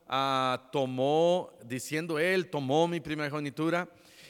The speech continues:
Y porque tomó su primogenitura, él dice, eh, eh, eh, Jacob no tomó su prime-, primogenitura, él la, él se la vendió, él se la dio.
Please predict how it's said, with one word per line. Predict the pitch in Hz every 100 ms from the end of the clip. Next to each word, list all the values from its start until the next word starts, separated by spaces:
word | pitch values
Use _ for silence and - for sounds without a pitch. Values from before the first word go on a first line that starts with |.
| -
Y | 156
porque | 196 180 175
tomó | 165 156 151 208 277 285
su | - 190
primogenitura, | 170 160 151 139 131 127 123 127 139 202 226 -
él | 127 151 170 127
dice, | 127 233 - 143 151 - - _ _ _ _ _ _ _
eh, | 180 -
eh, | 185
eh, | 185 147
Jacob | 180 190 247 311
no | 294
tomó | 247 190 185
su | 170
prime-, | 143 147 135
primogenitura, | - - 143 131 127 120 117 160 160
él | - 156 208
la, | 202 180 -
él | 131 151 196
se | - 208
la | 156
vendió, | 117 117 110 104 113 139 202 494 - - _ _ _ _ _ -
él | 160 220
se | - 220
la | 165 123
dio. | 117 151 208 220 139